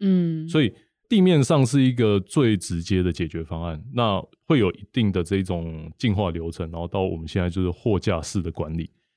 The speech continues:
Speaker 2: 在货架的来讲，就是一个萝卜一个坑，所以你这个东西一定就是在那边，你如果不在的话，就是现场人员的管理疏失。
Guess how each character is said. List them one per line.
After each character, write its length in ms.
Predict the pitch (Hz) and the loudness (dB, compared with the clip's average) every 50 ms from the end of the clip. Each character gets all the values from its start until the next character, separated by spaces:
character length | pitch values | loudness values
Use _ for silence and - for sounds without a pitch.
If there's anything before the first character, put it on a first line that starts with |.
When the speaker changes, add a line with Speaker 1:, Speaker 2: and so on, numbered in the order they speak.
| _ _ _ | _ _ _
Speaker 2:
在 120 | - 170 | 0 2
货 200 | 147 180 165 135 | 4 4 4 4
架 220 | 127 151 139 120 107 | 4 4 2 4 4
的 120 | 101 95 | 2 2
来 180 | 92 87 90 95 | 2 2 0 0
讲， 240 | 101 110 92 87 | 0 0 -2 0
就 120 | 85 95 104 | 0 0 0
是 80 | 107 | 0
一 80 | 104 107 | 0 0
个 120 | 95 101 | -2 0
萝 160 | 92 90 87 87 | 0 0 -2 -2
卜 180 | - 95 90 | -2 -2 -2
一 40 | 87 | -2
个 100 | 92 90 | -2 -6
坑， 400 | - - - - 98 85 85 85 87 - | -6 -6 -4 -2 -2 -2 -2 -6 -8 -12
所 180 | _ - - 104 | _ -4 -2 0
以 60 | 90 | 2
你 140 | 92 95 90 | 2 0 2
这 100 | 107 160 | 2 2
个 80 | 180 | 2
东 220 | 107 120 113 113 107 | 2 2 2 2 2
西 160 | - 110 107 | 2 0 -2
一 160 | 101 - 101 | -2 -2 -2
定 180 | - 113 101 90 | 0 0 2 2
就 100 | 107 95 | 0 0
是 140 | 82 101 | 0 0
在 140 | 90 101 87 | 0 0 -2
那 180 | 90 90 85 80 | 0 -2 -2 -2
边， 240 | 80 90 80 85 - | -2 -4 -4 -4 -2
你 100 | - 110 | 0 2
如 100 | 104 139 | 2 2
果 80 | 147 107 | 2 2
不 120 | 90 101 | 0 -2
在 200 | 87 - 120 104 | -2 0 0 0
的 100 | 95 92 | 0 0
话， 160 | - 120 117 | 0 0 0
就 140 | 107 - 131 | 2 2 0
是 180 | 107 110 107 95 | 2 2 2 2
现 180 | - 131 110 | 2 2 2
场 220 | 98 98 87 85 82 | 2 0 -2 -2 -4
人 180 | 85 82 87 | -4 -2 0
员 240 | 98 101 98 85 82 | 0 2 0 0 -2
的 200 | 80 90 87 87 | -2 -2 -4 -2
管 200 | - - 92 92 | -2 0 0 2
理 120 | 98 92 | 2 0
疏 240 | 85 - - 92 87 | 0 -2 -4 -4 -4
失。 340 | 87 - - 90 82 80 | -6 -6 -6 -6 -8 -8